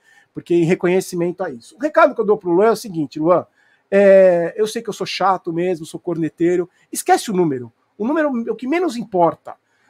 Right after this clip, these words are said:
Você já tem o respeito da torcida do São Paulo, tanto você quanto o Rafinha, de se, se vocês se dedicarem, se vocês honrarem a instituição, se vocês honrarem a camisa, respeitarem a instituição, respeitarem nós torcedores, você já tem a nossa, o nosso aplauso.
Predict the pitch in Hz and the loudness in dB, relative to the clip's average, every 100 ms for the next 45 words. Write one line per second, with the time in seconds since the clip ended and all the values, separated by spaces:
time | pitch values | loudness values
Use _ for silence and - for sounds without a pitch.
0 | _ 165 214 311 320 262 - 269 233 196 | _ -4 -2 -2 0 0 0 0 0 0
1 | - 220 226 180 170 170 - 170 165 - | 0 0 0 -2 -4 -6 -10 -10 -10 -10
2 | 151 226 202 277 294 196 185 202 185 165 | -4 0 0 -4 -8 -6 -4 -2 -4 -6
3 | 156 151 - 226 190 - _ 190 226 - | -8 -10 -6 -4 -6 -6 _ -16 -14 -14
4 | - 214 214 220 208 214 208 196 - 214 | -14 -8 -6 -4 -6 0 0 0 2 6
5 | 220 208 202 208 - _ - 185 185 208 | 8 8 6 2 -8 _ -8 -4 -2 -2
6 | 180 190 147 202 214 196 190 190 - 185 | 0 0 2 4 4 4 0 -6 -8 -8
7 | - 208 202 196 180 _ - 196 185 190 | -4 2 6 6 4 _ -12 -6 -4 -2
8 | 190 185 156 202 190 190 185 170 196 196 | -2 -2 2 6 6 6 2 0 2 0
9 | 170 180 - - 233 233 226 185 208 208 | 0 -4 -4 0 0 0 -4 0 6 8
10 | 190 180 - 160 180 - 202 202 196 _ | 6 4 -2 -10 -10 -6 2 2 2 _
11 | - 247 - 208 - 214 202 180 175 190 | -2 0 -2 -2 2 4 4 4 2 2
12 | - 175 - 147 180 196 185 - _ _ | 0 -8 -8 -4 2 2 0 -8 _ _
13 | 170 220 208 202 220 220 196 208 208 196 | -8 -2 0 0 0 2 2 2 0 -2
14 | 202 214 214 202 175 120 117 | 0 -2 6 8 8 4 -12